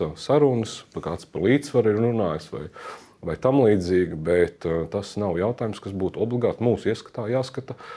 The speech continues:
primāri koalīcijā. M-, mums katram ir jātiek kā apvienotiem sarakstam, mēs esam izdarījuši savu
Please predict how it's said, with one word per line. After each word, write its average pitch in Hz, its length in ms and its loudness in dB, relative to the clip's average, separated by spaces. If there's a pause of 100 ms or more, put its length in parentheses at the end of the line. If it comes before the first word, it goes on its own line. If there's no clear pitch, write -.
(260)
primāri 135 420 4
koalīcijā. 87 640 2 (280)
M-, 98 160 -8
mums 127 340 2
katram 82 380 0
ir 87 120 0
jātiek - 480 -2
kā 104 200 -2
apvienotiem 80 480 -2
sarakstam, 151 580 2
mēs 95 240 -2
esam 101 180 0
izdarījuši 143 460 0
savu 147 260 4